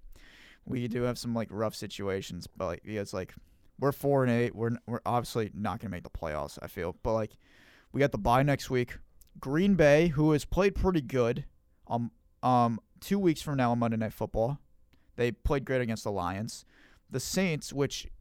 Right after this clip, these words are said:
I can see is pretty winnable if the defense keeps doing their job. And then, oh my God, twice against the Eagles. One, <sighs> Christmas, we are, we are getting blown out on Christmas. Um, I, the Eagles are, are gonna dominate us on Christmas. And then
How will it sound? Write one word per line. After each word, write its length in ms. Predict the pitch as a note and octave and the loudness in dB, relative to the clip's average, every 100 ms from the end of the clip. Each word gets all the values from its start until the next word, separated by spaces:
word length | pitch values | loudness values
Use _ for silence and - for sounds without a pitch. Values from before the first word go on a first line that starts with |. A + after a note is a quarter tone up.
| - | -4
I 80 | A#2+ | -2
can 140 | D#3 | -2
see 180 | C#3 D3+ | -4 -4
is 80 | C3+ | -4
pretty 260 | - C#3+ C3 | -2 -2 0
winnable 540 | A#2+ A2+ G#2 A#2 C3+ - | 0 -2 0 -2 -4 -8
if 340 | A2+ G2+ - - - - - | -8 -8 -12 -20 -20 -12 -8
the 80 | A2+ | -6
defense 480 | A#2+ A#2+ A#2 G#2+ | -4 -4 -6 -6
keeps 240 | - A2 - | -8 -10 -6
doing 200 | A2+ G#2+ | -4 -2
their 120 | G2+ | -4
job. 320 | F2+ G2+ A2+ - - _ - - | -4 -4 -4 -8 -20 _ -20 -12
And 160 | - C3+ | -4 0
then, 200 | C3+ A#2 A#2+ | 0 -2 -6
oh 140 | G#2 | -8
my 120 | G2 - | -8 -8
God, 360 | F#2+ F2+ B2 - - _ _ _ - - _ - - | -6 -6 -6 -12 -20 _ _ _ -20 -20 _ -20 -6
twice 400 | - C#3 C#3 - | 0 6 6 4
against 240 | C#3+ B2+ | -2 -2
the 80 | C3+ | -4
Eagles. 420 | A#2+ A#2+ A#2+ A#2+ | -2 0 0 -2
One, 220 | A2+ B2 - - - | -2 -4 -4 -10 -12
<sighs> 80 | B2 - - - - | -10 -10 -14 -16 -10
Christmas, 580 | - C3+ - C3+ C3+ | -2 -2 -2 -4 -4
we 160 | - C3+ | -2 -2
are, 140 | B2 - | -2 -4
we 100 | C3 | -4
are 60 | C#3+ | -2
getting 180 | B2+ G2 | -2 -4
blown 340 | G#2+ A2 A#2 | -4 -2 0
out 180 | A#2+ G2+ | -2 -2
on 160 | A2 | -6
Christmas. 580 | A2 B2 A#2+ C#3 C#3 - - | -6 -6 -4 -6 -8 -10 -8
Um, 360 | G#2+ G#2+ G#2 | -4 -4 -4
I, 260 | F2 G2+ G2+ - - - - - - | -6 -6 -8 -14 -20 -20 -20 -20 -16
the 100 | - | -8
Eagles 360 | A2+ B2 A#2+ A2+ | -4 -2 -2 -4
are, 100 | - - - _ | -8 -14 -20 _
are 80 | G#2 | -10
gonna 160 | G#2 F#2 | -8 -8
dominate 440 | G2+ A2 B2 B2+ | -6 -2 0 0
us 160 | B2+ B2+ | 0 -2
on 80 | |
Christmas. 500 | B2+ B2+ C3 C3+ - - | -4 -6 -6 -10 -12 -12
And 120 | A2+ | -8
then 300 | A2+ A2 A2+ | -6 -6 -8